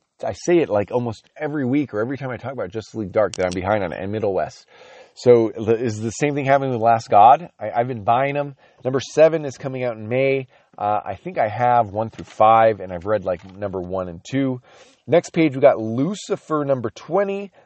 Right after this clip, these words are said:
The Devil Goes to Hell by Dan, Dan Watters, Max, uh, Fuimara writing it. You know, this is a, a situation where I'm just bought into the world 'cause I actually don't know tho-, those, that creative team there.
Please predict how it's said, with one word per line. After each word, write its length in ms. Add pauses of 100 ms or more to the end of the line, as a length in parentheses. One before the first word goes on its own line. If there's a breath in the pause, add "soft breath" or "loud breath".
(100)
The 80
Devil 460
Goes 320
to 140
Hell 280
by 120
Dan, 340 (360 soft breath)
Dan 220
Watters, 500
Max, 420
uh, 600
Fuimara 520
writing 360
it. 160 (440 soft breath)
You 100
know, 100
this 220
is 180
a, 260
a 100
situation 560
where 120
I'm 80
just 200
bought 220
into 180
the 80
world 380
'cause 100
I 100
actually 260
don't 200
know 220
tho-, 240
those, 360
that 200
creative 420
team 220
there. 240